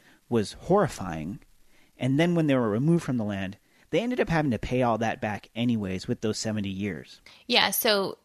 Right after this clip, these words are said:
Speaker 2: as they were trying to set up their ideal situation and not follow God, it actually backfired and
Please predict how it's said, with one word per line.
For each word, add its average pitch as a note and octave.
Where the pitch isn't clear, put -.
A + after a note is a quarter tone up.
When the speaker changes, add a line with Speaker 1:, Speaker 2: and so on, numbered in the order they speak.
Speaker 2:
as G3+
they G3
were F#3
trying F#3+
to E3+
set F#3
up F#3+
their F3+
ideal E3+
situation E3
and E3+
not F3
follow E3
God, E3
it G#3
actually F#3+
backfired D#3+
and D#3+